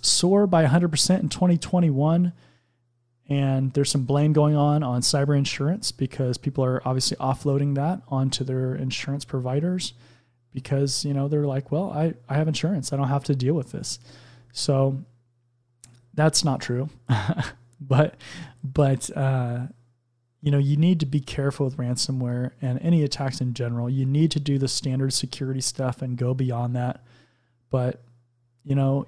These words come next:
even companies of all sizes, they struggle with even just some of the basics of security. So things like the, the C S C, uh, or C I S top eighteen controls now it is, um, you know, things like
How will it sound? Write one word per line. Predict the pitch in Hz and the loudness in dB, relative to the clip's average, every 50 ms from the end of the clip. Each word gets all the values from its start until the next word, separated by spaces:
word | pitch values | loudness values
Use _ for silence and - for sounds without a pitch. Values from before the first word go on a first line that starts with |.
| - | -2
even | 170 170 175 185 170 | 0 0 2 2 0
companies | - - 160 165 156 - 180 170 147 143 139 135 135 131 - | 0 2 2 0 2 0 -2 -2 0 0 2 2 0 0 -2
of | - 143 131 - | -2 -4 -6 -4
all | - 135 143 147 | 0 0 0 2
sizes, | 139 - 143 131 135 139 131 131 135 127 120 113 - | 2 0 -2 0 0 0 0 -2 -2 -4 -4 -4 -4
they | 127 120 | -6 -6
struggle | 110 - - - - 143 147 143 143 135 135 127 | -6 -6 -8 -2 0 0 2 4 4 2 2 2
with | 127 123 113 - - - | 0 -2 -2 -6 -8 -4
even | - 151 147 160 147 147 | -2 0 0 0 0 -2
just | 139 - - 151 143 131 - - | -2 -4 -2 -2 -2 0 0 0
some | - 160 151 | 0 0 0
of | 143 | 0
the | 131 123 | 0 -2
basics | 113 120 - - 127 135 135 - - - 123 - - - - - - - - - - _ _ _ | -4 -6 -6 -2 0 0 0 0 -2 -4 -4 -6 -4 -6 -6 -6 -8 -12 -20 -20 -20 _ _ _
of | - 131 127 117 | -4 -4 0 0
security. | - - 131 - - - 139 131 131 127 123 113 117 120 | 0 -2 -2 -6 -4 -2 0 0 0 0 -2 -4 -6 -6
So | - - - 127 120 120 120 120 | -6 -4 -4 -4 -4 -4 -4 -6
things | - - 135 135 135 135 | -4 -2 -2 0 0 0
like | 127 - - | -2 -4 -2
the, | - 127 123 123 120 - _ - _ _ _ _ _ _ _ _ | -4 -2 -2 -2 -4 -8 _ -20 _ _ _ _ _ _ _ _
the | - 131 | -6 -4
C | - - - 147 139 | -2 0 2 2 4
S | 135 131 - | 2 2 0
C, | - - - 139 135 135 135 135 131 | 0 0 0 0 0 2 0 0 0
uh, | 131 127 123 127 - | -2 -2 -2 -4 -4
or | - 127 | -4 -2
C | - - - 143 | -2 -2 -2 0
I | 131 131 131 131 127 | 0 0 0 0 0
S | 123 - - - | -2 -2 -4 -6
top | - - - 139 131 127 - - _ _ _ - - | -6 -6 -4 -2 -2 -2 -4 -8 _ _ _ -16 -8
eighteen | - 139 - - - - 135 139 143 | -4 -4 -4 -4 -4 -4 -2 -2 -2
controls | - 143 139 - - 135 135 139 143 143 139 | -2 -2 -4 -2 -2 -2 0 2 0 0 0
now | 147 143 143 143 147 143 147 - - | 0 -2 0 -2 -2 -4 -6 -6 -4
it | 147 | -2
is, | 147 147 151 - - _ - - _ _ _ _ _ _ _ _ _ _ - | 0 0 -2 -2 -8 _ -20 -20 _ _ _ _ _ _ _ _ _ _ -8
um, | 123 120 120 117 120 120 120 123 135 165 - | -6 -6 -4 -4 -4 -6 -6 -8 -10 -14 -14
you | 131 | -8
know, | 120 120 | -6 -6
things | 120 - 135 131 131 131 | -4 -2 -2 -2 -2 -2
like | 123 117 | -4 -6